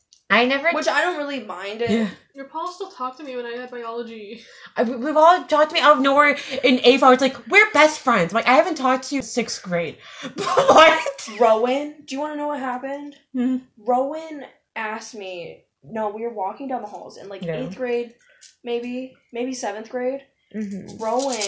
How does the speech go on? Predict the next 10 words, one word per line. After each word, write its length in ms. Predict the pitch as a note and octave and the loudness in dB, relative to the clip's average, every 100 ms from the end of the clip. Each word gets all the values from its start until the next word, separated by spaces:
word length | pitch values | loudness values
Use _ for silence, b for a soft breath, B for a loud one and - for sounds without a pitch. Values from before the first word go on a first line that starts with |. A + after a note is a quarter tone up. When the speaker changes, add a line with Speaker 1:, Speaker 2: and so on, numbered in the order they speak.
| G3+ A#3 B3+ | -6 -10 -8
Speaker 2:
was 160 | G#3+ G#3+ | -8 -6
like, 240 | G#3+ G3 | -6 -8
"Do 80 | - | -14
you 120 | G#3 | -10
wanna 220 | G3+ G#3 A#3 | -6 -6 -8
see 220 | - C4+ | -10 -8
my 160 | B3 G#3+ | -6 -8
poem 380 | - - G3 A3 | -12 -14 -12 -12
to 40 | A3 | -12
Laura?" 580 | G3 D#3+ E3 F#3+ C4 | -10 -8 -6 -6 -8